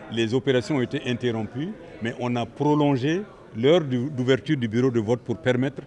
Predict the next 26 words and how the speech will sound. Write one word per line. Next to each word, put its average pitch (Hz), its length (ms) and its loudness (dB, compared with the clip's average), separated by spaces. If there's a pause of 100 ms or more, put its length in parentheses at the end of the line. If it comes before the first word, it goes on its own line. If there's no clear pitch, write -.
(340)
à 98 80 -8
tous - 140 -10
les 123 100 -2
citoyens 110 600 -6 (340)
de 104 60 -6
vouloir 104 320 -2
voter. 92 360 -8
Alors 104 240 -4
l'autre 147 340 2
incident 127 400 0
que 135 120 -4
nous 117 200 -2
avons, 110 400 -4 (440)
euh, 101 340 -8
rendu 123 260 0
compte 135 340 -6
est 120 120 -4
que 123 120 -2
dans 107 320 0
un 151 120 2
bureau 123 260 0
de 117 100 -2
vote, 110 360 -4 (360)
il 110 140 -6
y 110 100 2
a 104 220 0